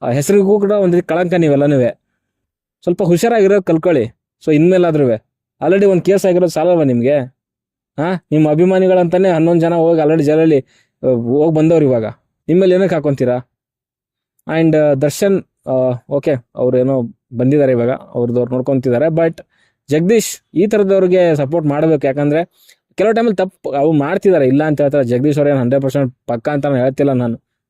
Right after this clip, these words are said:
But ಒಂದ್ ಧ್ವನಿ ಅನ್ನೋದಿದೆಯಲ್ಲ, ಅದನ್ನ ರೈಸ್ ಮಾಡ್ಬೇಕಾದ್ರೆ ಅಂಥವ್ರು ಬೇಕಾಗತ್ತೆ. ಓಕೆ,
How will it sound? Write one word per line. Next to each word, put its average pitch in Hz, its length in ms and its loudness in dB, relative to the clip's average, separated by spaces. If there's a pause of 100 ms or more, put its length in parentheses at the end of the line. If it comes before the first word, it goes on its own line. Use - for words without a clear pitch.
But 220 160 0
ಒಂದ್ 196 140 2
ಧ್ವನಿ 180 240 2
ಅನ್ನೋದಿದೆಯಲ್ಲ, 175 560 2
ಅದನ್ನ 165 420 0 (760)
ರೈಸ್ 196 200 2
ಮಾಡ್ಬೇಕಾದ್ರೆ 170 600 0
ಅಂಥವ್ರು 143 320 0
ಬೇಕಾಗತ್ತೆ. 131 600 -2 (120)
ಓಕೆ, 139 200 -2